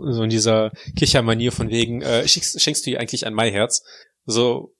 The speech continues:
total unoffensichtlich von, von ihr dann, äh, wahrscheinlich noch so beauftragt, ja, frag mal nach oder so, äh, prüf das mal.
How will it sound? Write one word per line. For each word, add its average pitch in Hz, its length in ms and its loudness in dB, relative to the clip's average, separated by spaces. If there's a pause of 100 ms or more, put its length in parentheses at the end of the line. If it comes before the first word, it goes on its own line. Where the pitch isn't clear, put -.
total 131 340 0
unoffensichtlich 139 840 2
von, 135 240 -2
von 127 180 -2
ihr 139 140 0
dann, 120 220 0
äh, 120 260 -2
wahrscheinlich 120 340 0
noch 120 100 0
so 120 120 2
beauftragt, 120 540 -2
ja, 123 60 2
frag - 280 -2
mal 110 140 2
nach 113 300 2
oder 127 160 0
so, 131 340 2
äh, 123 260 2
prüf - 260 -8
das - 200 0
mal. 147 260 -2